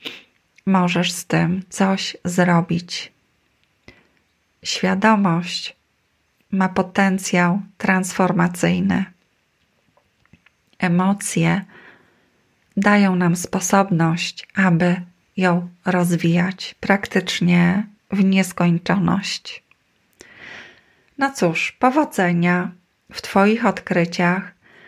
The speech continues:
Jeżeli to nagranie było dla Ciebie wartościowe, zostaw komentarz, podziel się nim z przyjaciółmi, zapisz się do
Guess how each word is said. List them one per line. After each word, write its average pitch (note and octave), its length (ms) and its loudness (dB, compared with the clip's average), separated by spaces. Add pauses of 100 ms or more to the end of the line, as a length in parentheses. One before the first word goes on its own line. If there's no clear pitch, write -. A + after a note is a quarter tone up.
(560)
Jeżeli G3 580 2
to G#3 160 -2
nagranie F#3 640 2
było F#3+ 240 2
dla F#3 200 0
Ciebie F3+ 320 0
wartościowe, F#3 920 0 (360)
zostaw B3 500 -2
komentarz, F3+ 840 -2 (260)
podziel G3+ 420 0
się F#3 220 0
nim F3+ 360 2
z - 120 -14
przyjaciółmi, F3+ 1080 0 (180)
zapisz G3+ 640 0
się F3+ 300 0 (360)
do F3+ 300 0